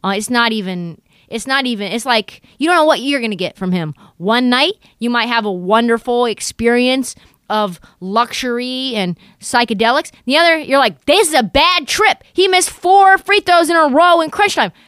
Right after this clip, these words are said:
You can't have this guy as your starting center. LaMarcus Aldridge has a heart murmur. Who knows how long he's gonna play?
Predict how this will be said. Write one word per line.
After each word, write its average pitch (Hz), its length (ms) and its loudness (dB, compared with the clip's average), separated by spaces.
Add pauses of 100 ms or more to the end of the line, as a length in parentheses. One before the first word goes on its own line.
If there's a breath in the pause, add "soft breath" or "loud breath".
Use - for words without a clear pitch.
(100)
You 349 200 -2
can't 370 360 0
have 226 320 -4
this 190 160 -8
guy 165 400 -4 (480 soft breath)
as 196 220 -2
your 165 80 -8
starting 156 360 -6
center. 160 260 -12 (180 soft breath)
LaMarcus 262 440 -2
Aldridge 262 360 -2
has 202 180 -6
a 170 60 -12
heart 233 220 -2
murmur. 247 260 -2 (160 soft breath)
Who 311 120 -6
knows 196 240 -4
how 175 140 -4
long 170 160 -4
he's 208 160 -4
gonna 160 140 -10
play? 175 320 -14